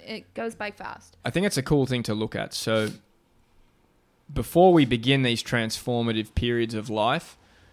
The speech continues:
Speaker 2: a year might seem like just this crazy long
Speaker 1: Mm.
Speaker 2: amount of time to give yourself. Like you said, you, you wanted to give yourself that time.
Speaker 1: Yeah.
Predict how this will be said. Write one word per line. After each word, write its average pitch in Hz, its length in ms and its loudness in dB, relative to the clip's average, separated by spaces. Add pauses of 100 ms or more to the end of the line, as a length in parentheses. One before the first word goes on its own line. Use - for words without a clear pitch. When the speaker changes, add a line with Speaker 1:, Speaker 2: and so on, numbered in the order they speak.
(1120)
Speaker 2:
a 123 60 -2
year 131 300 0
might 127 220 -2
seem 113 380 -4
like 110 320 -8
just - 260 -12
this - 180 -12
crazy 117 680 -10
long 104 640 -10
Speaker 1:
Mm. 196 400 -10 (500)
Speaker 2:
amount 117 280 -4
of 104 80 -14
time 110 260 -4
to 113 100 -8
give 127 300 -2
yourself. 107 460 -6
Like 110 160 -16
you 117 100 -6
said, 110 380 -6
you, 110 200 -10
you 113 160 -6
wanted 110 500 -8
to 110 80 -10
give 117 300 -8
yourself 131 800 -4 (540)
that 107 240 -6
time. 113 500 -10 (120)
Speaker 1:
Yeah. 202 180 -16